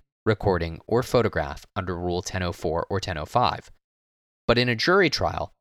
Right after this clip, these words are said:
the jury determines, in accordance with Rule one oh four B, any issue about whether A, an asserted writing, recording, or photograph ever existed,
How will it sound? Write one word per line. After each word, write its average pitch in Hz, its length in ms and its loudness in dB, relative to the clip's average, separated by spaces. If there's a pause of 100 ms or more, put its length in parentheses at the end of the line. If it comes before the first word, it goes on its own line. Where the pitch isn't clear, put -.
(240)
the 104 60 -2
jury 170 340 4
determines, - 580 -4 (100)
in 98 80 -6
accordance 113 480 0
with - 160 0
Rule 90 220 0
one 90 180 0
oh 123 120 0
four 123 240 0
B, 90 340 -2 (480)
any 147 340 2
issue 95 520 2
about 92 240 2
whether 85 300 0 (100)
A, 98 340 2 (640)
an 104 100 -2
asserted 117 480 2
writing, 104 400 4
recording, 98 540 0
or - 100 -2
photograph 98 600 2
ever 95 200 2
existed, 92 600 -2